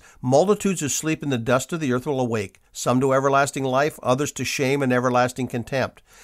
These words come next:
So he places the resurrection and judgment after that period of trouble.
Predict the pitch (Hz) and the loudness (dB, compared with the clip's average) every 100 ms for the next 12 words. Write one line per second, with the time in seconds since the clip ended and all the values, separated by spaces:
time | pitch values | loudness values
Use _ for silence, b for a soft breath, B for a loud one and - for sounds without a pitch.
0 | B - 143 - 180 185 151 131 123 160 | B -4 -4 0 0 0 0 0 2 2
1 | 165 156 156 - 139 123 113 147 165 139 | 2 2 0 0 0 0 0 2 2 0
2 | 113 _ - 175 - 175 165 - 170 160 | -6 _ -4 -2 -2 0 0 0 -4 -2
3 | 147 120 - - 190 151 - | -2 -4 -8 -6 -4 -4 -6